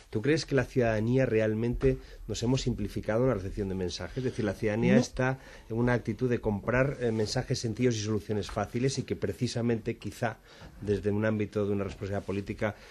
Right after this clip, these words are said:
Speaker 1: de los que, como digo, tenéis todo a ganar y nada que perder, no, quizá no, no sería precisamente diferencial cuando precisamente, pues, un Maite Pagaza, un Sabater, eh, unos líderes de este tamaño y de esta profundidad intelectual, pues, podían aportar precisamente algo diferente a esas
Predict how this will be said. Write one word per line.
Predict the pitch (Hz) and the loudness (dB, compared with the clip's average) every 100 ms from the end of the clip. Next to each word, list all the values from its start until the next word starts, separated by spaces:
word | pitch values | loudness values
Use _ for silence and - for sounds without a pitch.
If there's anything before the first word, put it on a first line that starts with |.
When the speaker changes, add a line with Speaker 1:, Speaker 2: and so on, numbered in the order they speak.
| - - | -18 -10
Speaker 1:
de | 92 | -6
los | 92 | -6
que, | - - | -6 -6
como | 92 98 | -4 0
digo, | 110 110 | 2 2
tenéis | 101 104 98 101 - | 2 0 0 -4 -6
todo | 107 101 98 | 0 2 4
a | |
ganar | 95 98 113 98 | 2 2 2 2
y | 92 | 0
nada | 101 - | -2 -2
que | 98 | -4
perder, | 104 101 110 107 - - - | -2 2 2 2 -8 -18 -6
no, | 110 - | -6 -4
quizá | 120 - 127 | -6 -2 2
no, | 127 123 92 | 4 2 2
no | 113 | -2
sería | - 123 117 | 0 0 2
precisamente | 117 107 113 104 | 0 -2 -2 0
diferencial | 110 107 107 104 180 | -2 0 0 2 0
cuando | 113 98 | 2 0
precisamente, | 90 92 107 110 110 104 117 | -4 -6 -2 0 -2 0 0
pues, | - 98 - | 0 -6 -6
un | - 55 50 - | -12 -12 -14 -14
Maite | 78 101 101 - | -6 -2 -2 -2
Pagaza, | 92 92 110 - | -4 0 -2 -2
un | 101 | -6
Sabater, | - 92 87 110 110 110 - - - - - | -4 -4 -2 2 2 0 -12 -18 -20 -20 -6
eh, | 101 71 | -4 -2
unos | 104 113 | 2 2
líderes | 110 113 107 104 | 4 4 6 4
de | 101 | 2
este | - 110 | 0 -2
tamaño | 95 107 113 101 | 0 2 2 2
y | |
de | 98 | 0
esta | - | -2
profundidad | - 107 - 98 95 104 | -2 -2 -2 -2 2 2
intelectual, | 101 101 95 - 98 104 | 2 -2 -4 -4 -2 -2
pues, | 107 107 | -2 -6
podían | - 101 104 107 | -2 0 2 0
aportar | - 95 117 | -2 -4 -4
precisamente | 98 101 107 107 101 | -2 -2 0 0 2
algo | 117 110 | 2 2
diferente | 104 - 123 156 110 110 | -2 0 0 2 4 2
a | |
esas | 101 113 98 - | 4 0 -2 -8